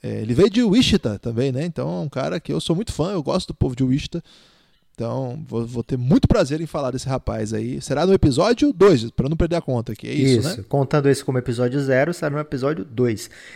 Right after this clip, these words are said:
Speaker 2: E aí vem o episódio três, que vai ser o caos esse episódio, porque vai ter todo mundo da loteria,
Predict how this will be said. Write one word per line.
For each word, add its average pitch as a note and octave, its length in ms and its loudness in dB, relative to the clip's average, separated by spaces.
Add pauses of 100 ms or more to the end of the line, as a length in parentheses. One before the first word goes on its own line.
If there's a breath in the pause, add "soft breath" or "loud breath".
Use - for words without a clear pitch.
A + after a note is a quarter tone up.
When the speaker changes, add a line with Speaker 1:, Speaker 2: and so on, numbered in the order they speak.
(160 loud breath)
Speaker 2:
E G#3+ 120 4
aí F3+ 260 8
vem F3+ 160 0
o F3 80 4
episódio D#3+ 400 -2
três, D#3+ 420 0 (220 loud breath)
que - 120 -6
vai D#3+ 120 6
ser D#3+ 440 -2 (340)
o F#3+ 140 -6
caos A2 540 2
esse A2+ 160 -2
episódio, G#2+ 420 -2
porque C#3 280 -2
vai D3 140 6
ter D3+ 160 0 (260)
todo G#3 420 6
mundo E3 240 0
da D3 120 6
loteria, B2+ 640 2